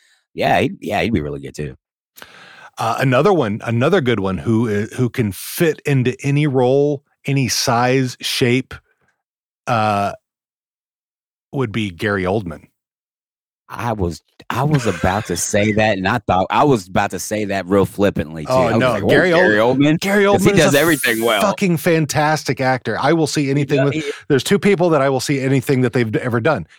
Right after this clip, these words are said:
Speaker 2: Gary Oldman and, uh, Samuel, Sam Rockwell. Um, I will go see anything that they're <laughs> in. So, uh, I think they're both amazing actors, uh, in, in everything that they do. I mean, and, and th-, none of 'em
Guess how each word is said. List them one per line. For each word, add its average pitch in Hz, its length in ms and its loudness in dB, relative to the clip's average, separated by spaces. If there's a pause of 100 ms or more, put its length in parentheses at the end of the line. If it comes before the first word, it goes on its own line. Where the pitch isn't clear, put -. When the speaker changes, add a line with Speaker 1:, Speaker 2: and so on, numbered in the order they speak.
(120)
Speaker 2:
Gary 143 260 2
Oldman 127 480 0 (400)
and, 101 420 -4 (120)
uh, 101 120 0
Samuel, 120 580 0
Sam 120 280 0
Rockwell. 110 440 -2 (600)
Um, 98 460 0
I 113 120 -4
will 110 160 -4
go 104 120 -2
see 113 220 -6
anything 127 360 0
that 110 140 -2
they're 101 180 -2 (100)
<laughs> - 100 -12
in. 160 160 0 (260)
So, 117 340 0 (440)
uh, 113 320 0
I 123 120 0
think 123 200 -2
they're 113 120 0
both 123 400 0
amazing 117 560 0
actors, 101 520 -4 (320)
uh, 95 380 -2
in, 101 260 -4 (100)
in 107 140 -6
everything 110 380 -2
that 95 140 -6
they 92 100 -6
do. 85 300 -10
I 104 120 -4
mean, 92 200 -6
and, 104 240 -6
and 117 180 -4
th-, 135 160 -4
none 127 260 2
of 139 80 0
'em 104 200 -2